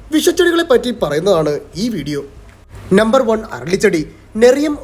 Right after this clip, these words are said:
ഒലിയാണ്ടർ. മലയാളികൾക്ക് ഏറെ സുപരിചിതമാണ് അരളിച്ചെടികൾ. പിങ്കും വെള്ളയും നിറത്തിലുള്ള മനോഹരമായ പൂവുകൾ സമ്മാനിക്കുന്ന ഈ ചെടികൾ ഇന്ന് മിക്ക വീടുകളിലും ഉദ്യാന സസ്യമായി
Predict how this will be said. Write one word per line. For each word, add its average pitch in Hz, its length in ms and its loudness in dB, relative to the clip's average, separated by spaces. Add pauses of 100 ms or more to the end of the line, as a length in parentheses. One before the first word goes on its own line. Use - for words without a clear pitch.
ഒലിയാണ്ടർ. 151 420 -4 (680)
മലയാളികൾക്ക് 330 540 4 (240)
ഏറെ 240 300 6
സുപരിചിതമാണ് 226 600 0 (140)
അരളിച്ചെടികൾ. 160 540 -4 (560)
പിങ്കും 269 400 0
വെള്ളയും 302 320 2
നിറത്തിലുള്ള 262 360 0 (120)
മനോഹരമായ 208 540 0 (100)
പൂവുകൾ 240 320 2
സമ്മാനിക്കുന്ന 202 460 -2 (200)
ഈ 285 40 -4 (100)
ചെടികൾ 220 280 -2 (400)
ഇന്ന് 339 200 2
മിക്ക 247 300 -2
വീടുകളിലും 240 440 2 (140)
ഉദ്യാന 165 340 -2
സസ്യമായി 220 400 -2